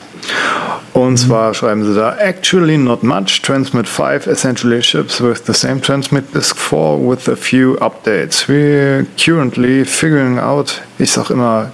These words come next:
Speaker 1: currently und currently tue ich immer verwechseln.
Speaker 2: Wie witzig.
Speaker 1: Mhm.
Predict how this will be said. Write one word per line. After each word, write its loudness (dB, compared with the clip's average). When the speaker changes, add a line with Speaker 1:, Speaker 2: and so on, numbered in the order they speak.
Speaker 1:
currently 2
und 0
currently 0
tue -2
ich 0
immer 2
verwechseln. -2
Speaker 2:
Wie 2
witzig. 0
Speaker 1:
Mhm. 4